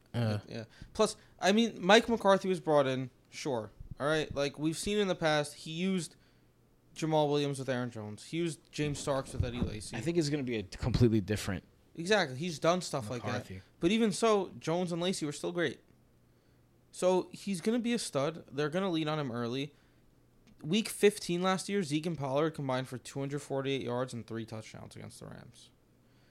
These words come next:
Speaker 2: The Rams' defense, run defense is not good. Like, I'm pretty sure, wa-, is Wade Phillips fired?
Speaker 1: I'm not sure.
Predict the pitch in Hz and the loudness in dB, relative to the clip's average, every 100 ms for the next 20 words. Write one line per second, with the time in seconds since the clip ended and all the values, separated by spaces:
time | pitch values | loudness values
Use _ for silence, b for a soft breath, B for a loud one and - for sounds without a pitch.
0 | _ _ 135 151 185 - 180 185 160 143 | _ _ 0 2 2 0 -2 0 -2 -4
1 | 127 143 151 160 160 139 120 127 123 - | -2 0 0 -2 -4 -4 -4 -4 -6 -6
2 | 113 - _ _ _ _ _ _ _ - | -10 -10 _ _ _ _ _ _ _ -4
3 | 135 135 - - 143 180 214 - 208 - | -2 -2 -6 -4 -2 0 2 4 2 0
4 | - _ _ _ _ _ _ - 151 156 | -14 _ _ _ _ _ _ -6 -2 0
5 | 139 175 208 226 208 - 156 156 185 180 | 2 0 2 0 0 0 -2 0 0 -4
6 | - _ - - _ _ _ _ - _ | -10 _ -20 -20 _ _ _ _ -20 _
7 | _ _ _ - _ _ - - 117 107 | _ _ _ -20 _ _ -14 -4 -2 -2
8 | - - 117 107 104 - _ - - 123 | -8 -8 -2 0 0 -2 _ -14 0 6
9 | 117 | 6